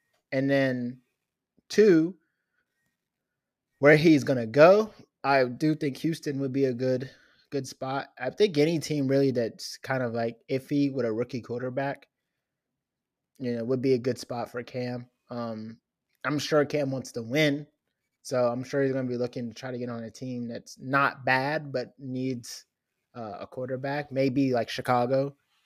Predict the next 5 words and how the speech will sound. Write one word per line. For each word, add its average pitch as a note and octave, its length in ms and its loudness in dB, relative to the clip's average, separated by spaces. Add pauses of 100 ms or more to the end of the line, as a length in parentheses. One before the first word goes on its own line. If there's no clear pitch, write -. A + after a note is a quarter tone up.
(720)
They B2 140 -6
need B2+ 140 -2
a A#2+ 40 -2
quarterback. B2+ 540 -4 (580)
Forty-niners C3+ 1040 -2